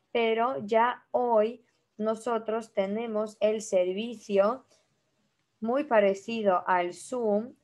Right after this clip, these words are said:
tenemos al traductor y el traductor se conectará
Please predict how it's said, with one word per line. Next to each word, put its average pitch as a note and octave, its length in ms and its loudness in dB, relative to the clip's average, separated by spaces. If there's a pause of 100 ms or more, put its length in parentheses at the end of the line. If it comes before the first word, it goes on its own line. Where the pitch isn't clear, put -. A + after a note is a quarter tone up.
tenemos G3+ 680 -2
al F#3 220 0
traductor G3 720 -2 (280)
y A3 80 0
el G#3 140 2
traductor G#3 600 2
se G3+ 280 -4
conectará A3 1120 -4